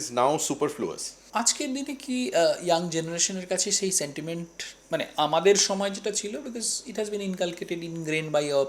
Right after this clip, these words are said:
Speaker 2: parents,
Speaker 1: হুম।
Speaker 2: যারা মনে করতেন যে না, বাড়ি একটা কংক্রিট, একটা পার্মানেন্ট বন্দোবস্ত, এবং আমার পরে তোমরা এখানে থাকবে, দুতলা বাড়ি করে দিয়ে গেলাম, দুতলায় তুমি থাকবে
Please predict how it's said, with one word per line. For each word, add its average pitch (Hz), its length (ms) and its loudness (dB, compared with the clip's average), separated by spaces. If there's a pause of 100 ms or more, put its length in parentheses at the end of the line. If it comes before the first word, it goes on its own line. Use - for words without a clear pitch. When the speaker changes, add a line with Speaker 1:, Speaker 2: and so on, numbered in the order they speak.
Speaker 2:
parents, 104 420 2 (180)
Speaker 1:
হুম। 131 240 0
Speaker 2:
যারা 160 240 2
মনে 160 200 -4
করতেন 156 400 -6
যে 151 220 -6 (460)
না, 143 80 -4
বাড়ি 131 400 0
একটা 147 260 -4
কংক্রিট, 127 380 -8
একটা 151 140 -6
পার্মানেন্ট 143 600 -2
বন্দোবস্ত, 156 560 2 (300)
এবং 135 600 0
আমার 135 340 0
পরে 131 640 2
তোমরা 135 320 0
এখানে 143 320 -2
থাকবে, 131 400 -4 (640)
দুতলা 139 340 2
বাড়ি 127 220 2
করে 143 220 -2
দিয়ে 147 180 -2
গেলাম, 175 260 -4
দুতলায় 143 380 0
তুমি 139 240 -8
থাকবে 165 420 -8